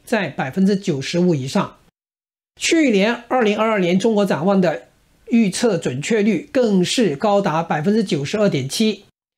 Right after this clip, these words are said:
验证的网页已经发布了。有兴趣的朋友可以去看看。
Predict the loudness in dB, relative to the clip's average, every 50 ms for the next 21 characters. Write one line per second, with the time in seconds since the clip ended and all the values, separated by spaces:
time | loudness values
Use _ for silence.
0 | _ _ _ _ _ 2 4 4 4 4 2 2 2 2 2 2 2 2 2 0
1 | 2 2 2 4 4 2 -2 -2 0 0 2 4 2 2 2 0 0 0 2 2
2 | 2 2 2 0 -4 -10 _ _ _ _ _ _ _ _ 2 2 4 4 4 2
3 | 2 2 2 2 2 2 2 0 0 0 -2 0 0 2 2 2 0 -4 -10 _
4 | -6 -4 -4 -2 -4 -2 -2 -2 0 0 -2 -2 -2 -6